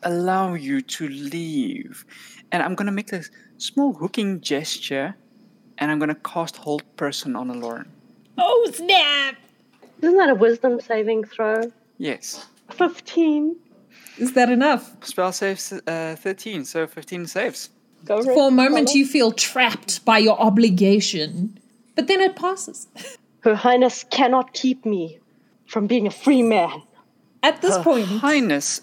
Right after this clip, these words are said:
Speaker 1: is waiting for you as we speak.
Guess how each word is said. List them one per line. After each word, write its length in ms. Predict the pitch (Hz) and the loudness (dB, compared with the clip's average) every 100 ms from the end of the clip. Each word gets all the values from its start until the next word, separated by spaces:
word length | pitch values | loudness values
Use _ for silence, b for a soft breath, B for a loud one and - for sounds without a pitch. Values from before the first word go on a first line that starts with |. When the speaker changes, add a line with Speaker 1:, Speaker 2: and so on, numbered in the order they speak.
| _ - | _ -4
Speaker 1:
is 360 | 196 165 - | -4 -4 -10
waiting 800 | 170 180 233 262 262 - 180 156 | -14 -4 0 0 -2 -6 -6 -6
for 180 | - 175 | -6 -6
you 200 | 165 180 - | -4 -6 -4
as 440 | 208 233 220 208 | -2 0 -2 -4
we 200 | 214 214 | -4 -4
speak. 1080 | 196 - - - 202 214 262 _ - - | -4 -4 -6 -8 -8 -6 -8 _ -12 -12